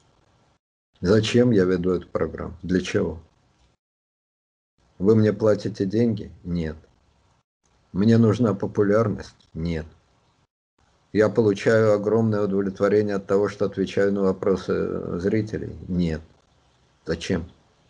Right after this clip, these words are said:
У меня такой огромный запас времени впереди? Нет. Зачем я это делаю? Ну, самореализуюсь, так сказать.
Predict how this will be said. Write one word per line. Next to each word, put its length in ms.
У 60
меня 240
такой 340
огромный 440
запас 400
времени 400
впереди? 640
Нет. 300
Зачем 260
я 80
это 160
делаю? 240
Ну, 140
самореализуюсь, 1000
так 220
сказать. 640